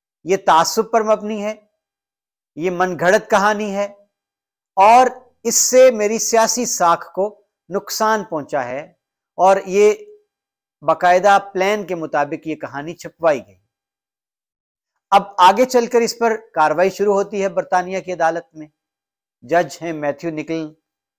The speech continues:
उनकी अदालत में तौहीन अदालत की जो शहबाज शरीफ की दरखास्त थी, उस पर कार्रवाई शुरू होती है और इब्तदाई जो इसकी समात थी, उसमें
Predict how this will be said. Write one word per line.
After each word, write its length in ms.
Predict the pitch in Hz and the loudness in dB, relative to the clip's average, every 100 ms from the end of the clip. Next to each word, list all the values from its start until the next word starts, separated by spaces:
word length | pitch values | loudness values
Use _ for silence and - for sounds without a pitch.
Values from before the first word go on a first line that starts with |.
| _ - | _ -12
उनकी 320 | 160 170 214 | -12 -10 -6
अदालत 480 | 185 156 147 165 165 | -2 0 0 0 -6
में 240 | 151 160 170 | -10 -10 -8
तौहीन 400 | 156 139 156 170 | -12 -10 -10 -10
अदालत 580 | 175 147 139 147 165 _ | -10 -6 -4 -4 -6 _
की 100 | 147 | -14
जो 120 | 139 | -12
शहबाज 400 | 143 139 131 139 | -10 -8 -6 -6
शरीफ 280 | 135 139 147 - | -6 -12 -14 -16
की 60 | |
दरखास्त 560 | 131 131 113 165 165 - | -10 -10 -4 -4 -4 -8
थी, 40 | 131 | -16
उस 120 | - | -16
पर 140 | 143 | -18
कार्रवाई 420 | 127 127 123 151 165 | -12 -10 -6 -6 -6
शुरू 180 | 175 | -6
होती 280 | 170 165 185 | -6 -6 -4
है 200 | 170 202 202 - _ _ _ _ _ - | 0 0 -2 -14 _ _ _ _ _ 0
और 180 | 214 | 2
इब्तदाई 540 | 240 220 214 190 196 233 | 2 -2 0 4 4 4
जो 140 | 220 | 2
इसकी 240 | 214 - 220 | 0 -2 -4
समात 500 | - 190 196 214 - | -2 2 2 2 -4
थी, 280 | 165 185 180 _ _ _ _ _ _ - | -10 -10 -14 _ _ _ _ _ _ -4
उसमें 640 | 208 - 220 240 247 240 | -4 -4 -4 -2 -4 -8